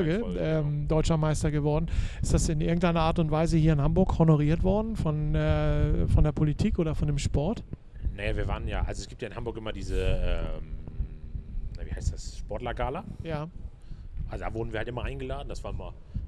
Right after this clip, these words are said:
Speaker 2: also es war lange Zeit im Rathaus, nämlich die ersten zwei Jahre. Dann gab's ein Jahr, wo hier Olympiabewerbung war, gar nichts, weil <laughs> kein Geld für da war.
Speaker 1: Ja.
Speaker 2: Und seitdem ist das immer in, äh, der Volksbank Arena hinten da am am H S V-Stadion.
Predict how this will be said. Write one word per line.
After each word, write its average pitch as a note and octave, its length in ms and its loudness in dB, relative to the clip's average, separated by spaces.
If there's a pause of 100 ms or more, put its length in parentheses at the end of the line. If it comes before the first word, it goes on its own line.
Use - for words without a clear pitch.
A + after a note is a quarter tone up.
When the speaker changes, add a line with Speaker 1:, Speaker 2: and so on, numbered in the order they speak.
(120)
Speaker 2:
also G2+ 160 -10
es - 140 -14
war G#2+ 180 -2
lange A#2 240 -8
Zeit A2 240 -6
im - 100 -4
Rathaus, C#3 520 -8
nämlich - 180 -6
die B2 140 -10
ersten - 240 -6
zwei A#2+ 240 -6
Jahre. B2+ 240 -6
Dann A2 120 -8
gab's G#2+ 220 -6
ein A2+ 160 -4
Jahr, A2 160 -4
wo G#2 140 -8
hier A2 120 -4
Olympiabewerbung G#2 800 -2
war, - 120 -4
gar B2+ 220 2
nichts, - 260 -2
weil G2+ 220 0 (240)
<laughs> - 260 -8
kein C#3 160 -8
Geld A#2+ 220 -4
für - 180 -6
da B2 240 -8
war. D3 240 -8
Speaker 1:
Ja. D#3+ 300 2 (160)
Speaker 2:
Und B2+ 120 -6
seitdem C3 580 -6
ist - 200 -8
das - 280 -6
immer B2+ 360 -4
in, A2 400 -10
äh, G2+ 320 -12
der G2+ 100 -6
Volksbank G2+ 460 -6
Arena F#2 320 -8
hinten F#2+ 460 -8
da F2 300 -10
am E2+ 60 -14 (560)
am F2 140 -14
H F2+ 100 -6
S F#2 100 -12
V-Stadion. E2 600 -10